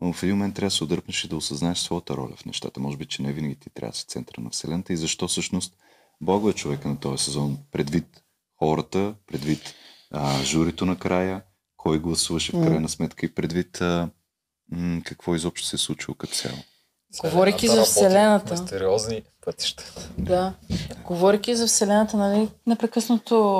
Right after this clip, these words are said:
Speaker 3: лайф коучове и така нататък говорят, а, за това да си възнамеряваш някакви неща, да желаеш.
Speaker 1: М.
Speaker 3: И ако говорим, м, честно, кой най-много е искал да спечели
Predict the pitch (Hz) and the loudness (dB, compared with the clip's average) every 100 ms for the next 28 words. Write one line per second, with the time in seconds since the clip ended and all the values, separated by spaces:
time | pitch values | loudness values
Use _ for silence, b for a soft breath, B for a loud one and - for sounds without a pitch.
0 | 175 170 170 170 170 165 - 160 170 170 | 2 2 2 0 -6 -4 -6 -2 -2 -2
1 | 165 - 156 147 151 151 147 147 151 147 | -6 -6 -6 -6 -8 -8 -6 -2 -2 -2
2 | - 143 143 139 139 139 139 139 139 139 | -6 -4 -2 -2 -2 -2 0 0 -2 -4
3 | - 127 131 135 135 135 - 131 135 131 | -8 -6 -2 0 0 0 0 -2 -6 -6
4 | 131 127 131 - 135 - 139 123 - 135 | -4 -4 -2 0 -2 -4 -6 -6 -8 -10
5 | 135 131 - 131 123 131 135 131 131 131 | -10 -10 -10 -8 -6 -6 -4 0 2 2
6 | 135 135 - 143 127 117 B B 139 156 | 0 -4 -4 -2 -2 -6 B B -4 0
7 | 151 - - 139 139 160 170 180 185 185 | 0 -4 -16 -10 2 4 6 4 2 -2
8 | - - _ _ _ - 147 143 - 143 | -6 -12 _ _ _ -8 -8 -6 2 4
9 | 147 143 143 123 - - _ - 135 135 | 4 0 -4 -4 -8 -16 _ 2 4 4
10 | 131 - - - - _ - 131 120 147 | -2 -10 -20 -20 -20 _ -4 0 2 2
11 | 165 156 135 127 120 - - 117 - - | 4 2 2 0 0 -2 -4 -12 -10 -12
12 | - - 120 101 92 | -8 -4 -2 -2 -6